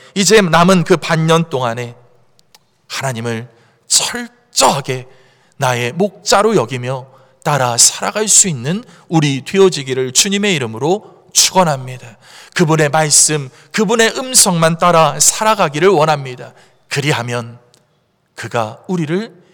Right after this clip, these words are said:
이렇게 회복시켜 주실 줄로 믿습니다.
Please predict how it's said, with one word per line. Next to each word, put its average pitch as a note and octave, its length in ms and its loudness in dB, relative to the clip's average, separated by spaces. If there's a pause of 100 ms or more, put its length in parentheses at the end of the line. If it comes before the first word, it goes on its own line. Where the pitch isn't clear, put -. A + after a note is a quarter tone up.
(300)
이렇게 A#2+ 640 -10 (520)
회복시켜 - 1400 -8 (120)
주실 - 360 0
줄로 B2 300 -10
믿습니다. D#3+ 640 -4